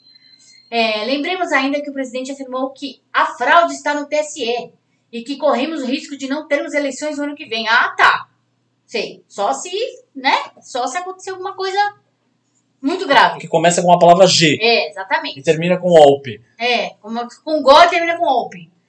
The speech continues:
Speaker 1: Em resposta ao tribun-, ou, em resposta, o Tribunal Superior Eleitoral, o T S E, divulgou uma nota oficial na tarde dessa sexta-feira, mais conhecida como ontem,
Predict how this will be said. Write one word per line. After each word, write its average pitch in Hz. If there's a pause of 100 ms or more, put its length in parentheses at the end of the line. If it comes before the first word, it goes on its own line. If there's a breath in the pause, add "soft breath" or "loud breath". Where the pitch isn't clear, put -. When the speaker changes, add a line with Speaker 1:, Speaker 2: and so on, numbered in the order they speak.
(140)
Speaker 1:
Em 240
resposta 339
ao 370
tribun-, 262 (240)
ou, 247
em 254
resposta, 302
o 220
Tribunal 226
Superior 226
Eleitoral, 202
o 233
T 196
S 185
E, 226
divulgou 240
uma 214
nota 214
oficial 269
na 240
tarde 185
dessa 180
sexta-feira, 226
mais 254
conhecida 175
como 185
ontem, 269